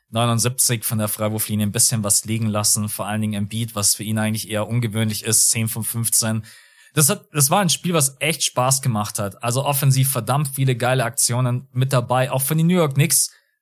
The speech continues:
Äh, bloß weil die jetzt verloren haben, war das absolut kein schlechtes Spiel.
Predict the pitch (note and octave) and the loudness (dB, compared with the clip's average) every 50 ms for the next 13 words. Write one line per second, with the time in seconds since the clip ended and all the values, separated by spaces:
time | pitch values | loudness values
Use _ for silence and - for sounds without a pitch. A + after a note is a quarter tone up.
0 | - - A2+ A#2 A#2+ A2 - C#3+ D3 C#3 D3 C#3 C3 C3 A#2+ - - A#2+ A2+ A#2+ | -6 -2 0 0 0 0 0 0 2 2 4 4 4 4 2 2 0 -2 0 2
1 | B2 C3 C3+ C3+ B2+ B2+ B2+ A#2+ A#2+ A2 A#2 A#2 - - - B2+ C3+ - - A#2+ | 2 2 4 4 2 2 0 0 0 -2 -2 0 0 -2 -2 -2 -4 -4 -4 -4
2 | A#2 A#2+ B2 - - B2 B2+ C3+ C3 - B2 A#2+ - C3 - - - - - A#2 | -4 -6 -4 -2 0 2 2 2 0 0 -4 -4 -2 -2 -2 -2 -2 -4 -4 0
3 | C3 C3+ C#3 C3+ | 2 2 4 2